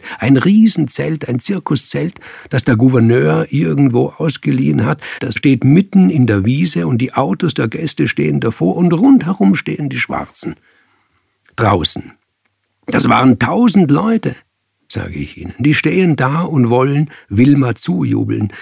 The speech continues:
Sie wollen ihr einfach nur zujubeln, aber Wilma steigt nicht aus. Ich muss ja lachen, wenn ich daran denke. Mein Onkel, der hat Blut geschwitzt, wie man so sagt.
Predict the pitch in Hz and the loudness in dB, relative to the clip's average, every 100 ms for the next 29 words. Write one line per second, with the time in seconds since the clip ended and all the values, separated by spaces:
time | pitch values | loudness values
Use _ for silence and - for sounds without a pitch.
0 | - - 123 120 160 - - 165 165 - | -12 2 4 4 2 0 0 0 -2 -4
1 | 160 196 220 190 175 190 196 - 240 196 | 0 0 2 -2 -2 -2 -4 0 2 2
2 | 139 131 131 - - - 120 110 117 143 | 0 0 -2 -4 -12 -6 -2 0 2 0
3 | 147 - 131 - 147 123 - - - - | -2 -4 -6 -4 -6 -6 -12 -20 -20 -20
4 | _ _ _ _ _ _ _ _ - - | _ _ _ _ _ _ _ _ -6 -2
5 | 190 143 - 92 - 156 - 113 110 113 | 0 0 0 0 -2 -4 -4 -4 -6 -8
6 | 113 107 107 113 175 170 - _ _ _ | -10 -8 -8 -6 -8 -8 -12 _ _ _
7 | _ _ _ _ - 120 143 135 165 196 | _ _ _ _ -2 2 2 2 0 0
8 | - 143 107 _ _ 156 160 - 208 240 | -2 -6 -8 _ _ -6 -4 -2 0 -2
9 | - 147 135 147 - - - _ _ 123 | 0 -2 -2 -8 -8 -12 -14 _ _ -6
10 | 127 117 131 123 120 110 _ | -4 -6 -6 -8 -10 -12 _